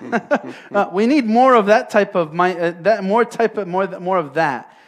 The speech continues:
contributing to our mindset. I hope. I wish.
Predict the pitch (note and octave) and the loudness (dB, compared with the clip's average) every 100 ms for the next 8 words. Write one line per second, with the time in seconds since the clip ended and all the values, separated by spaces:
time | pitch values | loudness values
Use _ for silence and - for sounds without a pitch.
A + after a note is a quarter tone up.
0 | _ - F3 G3 F3 F3 D#3 E3 D3 C#3+ | _ -10 -6 -6 -6 -8 -4 -4 -2 -4
1 | B2 - A2 C#3+ E3+ G#3+ - - _ _ | -6 -8 -6 -2 0 -2 -4 -20 _ _
2 | _ - C3 C3 G#3 E3+ - | _ -8 -6 -2 -2 -2 -8